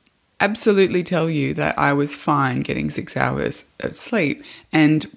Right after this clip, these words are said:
we would, we would give up sleep in the name of everything else, uh, to the point that we didn't, we,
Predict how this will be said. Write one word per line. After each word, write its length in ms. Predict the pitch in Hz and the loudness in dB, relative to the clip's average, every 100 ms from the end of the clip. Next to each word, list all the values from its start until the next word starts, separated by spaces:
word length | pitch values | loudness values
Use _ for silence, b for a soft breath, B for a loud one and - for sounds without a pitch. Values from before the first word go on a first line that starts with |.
| - | -8
we 180 | - 160 | 0 2
would, 360 | 147 156 151 - _ _ - | 4 2 0 -12 _ _ 0
we 140 | 156 | 2
would 640 | 156 156 151 147 147 175 - | 2 2 4 2 0 -6 -2
give 200 | 196 156 | 2 4
up 320 | 156 - - | 4 0 -6
sleep 460 | - 143 131 - | -2 0 0 -2
in 120 | 156 147 | -2 -2
the 60 | |
name 240 | 143 139 139 | 0 0 -2
of 240 | 139 - - - | -4 -12 -6 2
everything 540 | 190 165 147 139 139 | 2 2 -2 0 4
else, 580 | 165 107 - - - - B B B B B | 4 2 -4 -6 -6 -8 B B B B B
uh, 220 | 170 135 | 0 0
to 220 | - - 165 | 0 -2 -2
the 100 | 160 | -2
point 400 | - 170 160 - | 2 4 4 4
that 260 | 151 139 | 0 2
we 140 | 156 156 | 2 4
didn't, 280 | 156 - | 2 -2
we, 280 | 165 151 - | -2 -2 -4